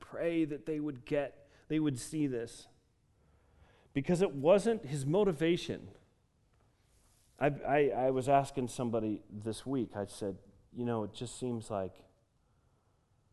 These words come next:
well, I don't know if I wanna go there, but, um, it just seems like, what's our motivation in the twenty-first century as followers of Jesus, what's our motivation to preach the gospel?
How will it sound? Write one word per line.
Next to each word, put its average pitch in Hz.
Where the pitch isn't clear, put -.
well, 104
I 104
don't 101
know 90
if -
I 95
wanna 87
go 90
there, 90
but, -
um, 104
it 120
just 175
seems 185
like, 123
what's 156
our 190
motivation 143
in 127
the 127
twenty-first 143
century 107
as -
followers 127
of 127
Jesus, 95
what's 120
our 123
motivation 101
to -
preach 95
the -
gospel? -